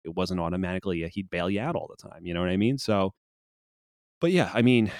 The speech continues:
as opposed to where it happened, they're obviously maybe not as strong. Can they get back their footing? I don't know, just because, like I said,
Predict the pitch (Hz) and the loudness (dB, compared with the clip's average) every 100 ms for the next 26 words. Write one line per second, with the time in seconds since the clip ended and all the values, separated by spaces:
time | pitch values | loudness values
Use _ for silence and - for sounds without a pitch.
0 | - - _ 120 113 - 156 - 131 117 | -14 -18 _ -2 0 4 4 4 2 2
1 | 110 101 143 - 101 87 117 135 135 131 | 2 0 -2 0 -2 0 2 4 4 4
2 | - 117 104 98 - _ _ _ _ _ | 2 2 2 2 -2 _ _ _ _ _
3 | _ _ - 127 107 104 95 90 95 92 | _ _ -6 2 4 4 0 0 -2 -2
4 | - - 104 101 - 117 123 127 120 120 | -4 -4 0 0 2 2 4 4 4 2
5 | 113 117 - _ 110 107 - 113 143 170 | 2 2 -2 _ -2 0 2 4 4 0
6 | - - 110 139 131 147 104 82 87 - | -6 -6 -2 2 2 4 2 0 -4 -6
7 | - 90 85 92 92 - 113 98 | -4 -4 -2 -2 -2 -4 -4 -4